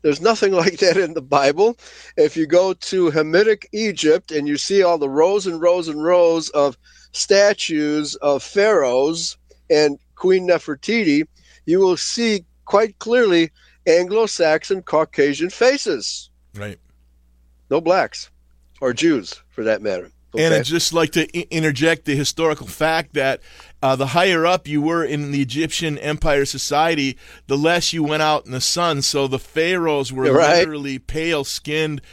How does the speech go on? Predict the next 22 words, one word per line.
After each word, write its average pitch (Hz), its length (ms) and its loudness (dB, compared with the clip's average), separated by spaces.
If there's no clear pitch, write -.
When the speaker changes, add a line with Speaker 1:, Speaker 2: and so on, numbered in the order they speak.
Speaker 2:
uh, 131 220 2
almost 139 540 0
Speaker 1:
Yeah. 139 60 -2
Speaker 2:
like 131 340 -6
porcelain 147 640 -2
white, 156 340 0
because 131 360 -4
they 135 140 -2
never, 147 400 0
it 139 140 -2
was 131 140 -8
considered, 143 580 -4
uh, 120 260 0
beneath 151 320 -4
them 135 240 -2
to 127 140 -6
be 123 100 0
Speaker 1:
Oh. - 80 -2
Speaker 2:
exposed 127 420 -10
to 120 60 -12
the 113 60 -10
sun. 127 320 -12